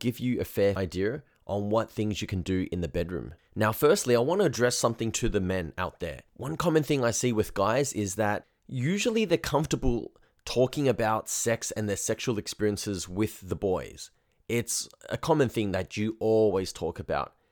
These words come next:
And I know the girls as well, when they have the girl nights out or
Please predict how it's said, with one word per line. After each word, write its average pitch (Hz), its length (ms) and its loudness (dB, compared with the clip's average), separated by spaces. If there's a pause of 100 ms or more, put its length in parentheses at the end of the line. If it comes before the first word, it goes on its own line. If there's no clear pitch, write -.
(280)
And 127 160 0
I 135 60 6
know 165 160 8
the 165 120 4
girls 101 360 4
as 98 160 -6
well, 69 320 -4
when 110 220 0
they 104 80 -2
have 101 200 -2
the 101 80 -2
girl 98 280 0
nights 92 320 -4
out 95 180 0
or 87 220 -2